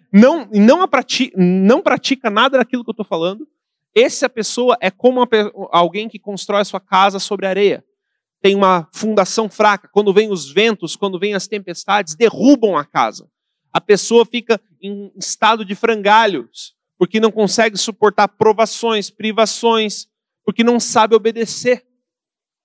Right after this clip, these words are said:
Então, a obediência ao Espírito aqui é fundamental pra gente entender um, um, um caminhar pra maturidade.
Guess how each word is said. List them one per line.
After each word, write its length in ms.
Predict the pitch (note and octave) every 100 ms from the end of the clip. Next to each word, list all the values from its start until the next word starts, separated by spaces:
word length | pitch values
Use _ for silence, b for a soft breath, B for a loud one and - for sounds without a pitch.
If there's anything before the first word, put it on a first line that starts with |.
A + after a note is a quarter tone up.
| _ _ _ _ _ G3 D#3+
Então, 220 | - B3+ B3
a 80 |
obediência 1040 | A#3 A3 A#3+ D#3+ G3+ B3+ D4+ - - G#3+ - _
ao 260 | F#3 A3+ A3+
Espírito 500 | F#3 - A#3+ A#3+ G#3+
aqui 220 | G3 -
é 60 | A#3
fundamental 720 | - B3 B3 B3 A3 G#3 B3
pra 160 | A3+
gente 260 | G3+ A3+ A3+
entender 380 | G#3+ G#3 G3 A3
um, 240 | A#3 A#3
um, 360 | G3 G3+ D3+ D3+
um 60 | G3
caminhar 520 | - A3+ A3+ A3 B3+
pra 160 | B3+ G3+
maturidade. 680 | F#3+ F#3+ D#3+ C#3+ A#2 A#2